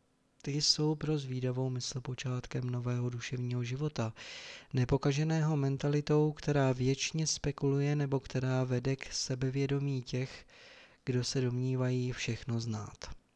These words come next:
Jenom ten, kdo je této mentality zbaven, začne objevovat starý svět v nových souvztažnostech, to je svět,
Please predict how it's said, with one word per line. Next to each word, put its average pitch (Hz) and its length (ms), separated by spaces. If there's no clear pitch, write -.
Jenom 143 340
ten, 143 460
kdo 120 180
je 117 320
této 120 360
mentality 143 640
zbaven, 156 600
začne 160 520
objevovat 208 560
starý 170 500
svět 160 500
v 131 160
nových 151 560
souvztažnostech, 110 1120
to 120 120
je 117 140
svět, 135 460